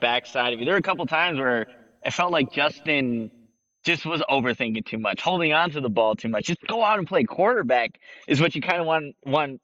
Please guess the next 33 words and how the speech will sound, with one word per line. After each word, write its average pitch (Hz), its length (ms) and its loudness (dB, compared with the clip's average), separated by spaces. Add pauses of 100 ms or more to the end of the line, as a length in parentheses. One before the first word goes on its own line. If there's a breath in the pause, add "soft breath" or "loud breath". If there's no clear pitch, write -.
wanna 143 260 0
see 226 280 -2
from 147 180 -6
him. 127 240 2
But 123 260 0 (760 loud breath)
I 151 100 2
think 196 260 -2
it's 175 140 -2
just 156 260 -2
still, 151 500 0
we're 117 160 0
three 143 340 0
games 131 440 -4
into 123 460 -2
a 113 40 -2
new 120 240 0
offense, 120 600 2
and 113 140 0
he 190 140 0
won't 202 220 2
make 175 180 0
that 160 120 2
excuse 143 360 2
for - 120 -8
himself. 101 440 -6
He, 127 200 4
he 131 120 2
said 170 220 0
that 170 100 2
in 160 60 0
the 147 60 -2
press 147 240 -2
conference, 135 480 -4